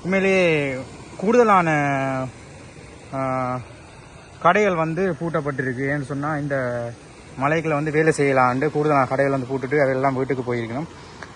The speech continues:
அப்படியே நான் உங்களுக்கு வந்து இந்த இடத்தை வந்து அப்படியே காட்ட போறேன். வாங்க, அப்படியே வீடியோக்குள்ள போலாம். ஓகே, இந்த இடத்துல வந்து முதல்ல, முதல்ல இருக்கக்கூடிய சாத்தியக்கூறு இருக்குது. ஏன்னு சொன்னா, இந்த தண்ணி வந்து நிறைய இடத்துல இருந்து வருது.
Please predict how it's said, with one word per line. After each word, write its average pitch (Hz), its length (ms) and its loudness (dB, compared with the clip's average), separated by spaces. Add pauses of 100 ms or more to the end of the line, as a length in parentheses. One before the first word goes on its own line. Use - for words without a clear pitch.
(140)
அப்படியே 160 280 2
நான் 156 160 6
உங்களுக்கு 147 300 2
வந்து 143 480 2 (1200)
இந்த 131 140 2
இடத்தை 143 280 2
வந்து 139 160 4
அப்படியே 143 260 2
காட்ட 127 240 2
போறேன். 127 240 -2 (1500)
வாங்க, 147 260 6
அப்படியே 131 380 0
வீடியோக்குள்ள 135 360 -2
போலாம். 110 340 -6 (1400)
ஓகே, 147 160 0
இந்த 143 280 4
இடத்துல 160 260 4
வந்து 147 500 4
முதல்ல, 180 380 4
முதல்ல 175 380 4
இருக்கக்கூடிய 147 760 2
சாத்தியக்கூறு 139 480 -2
இருக்குது. 131 440 -6
ஏன்னு 127 140 -6
சொன்னா, 131 600 -6 (640)
இந்த 135 200 -4
தண்ணி 143 280 -6
வந்து 151 240 -6
நிறைய 151 300 -2
இடத்துல 143 200 -2
இருந்து 135 260 -2
வருது. 127 360 -4